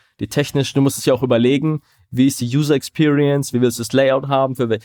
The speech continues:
also es, es ist hart, aber wir haben jetzt im, im ersten Jahr, seit die App draußen ist, haben wir damit wieder eine Million Umsatz gemacht,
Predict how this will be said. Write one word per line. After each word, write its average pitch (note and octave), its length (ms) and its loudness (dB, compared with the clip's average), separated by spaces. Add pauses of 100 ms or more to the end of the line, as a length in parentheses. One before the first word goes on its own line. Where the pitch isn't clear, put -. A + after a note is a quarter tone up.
(120)
also B2 200 0
es, - 300 -8
es - 260 -10
ist - 220 -8
hart, B2+ 240 0
aber A#2+ 180 0
wir A#2+ 60 0
haben B2 120 0
jetzt B2+ 180 -4
im, A#2 240 -4
im A2 100 -4
ersten A#2+ 360 -2
Jahr, B2+ 360 0 (240)
seit B2 180 0
die B2+ 80 0
App A#2+ 120 -2
draußen B2+ 340 0
ist, C#3 120 -6
haben B2 120 2
wir A2+ 80 2
damit C#3 340 0
wieder A#2+ 180 2
eine A2+ 120 2
Million B2+ 400 4
Umsatz A#2+ 320 0
gemacht, F2+ 360 -4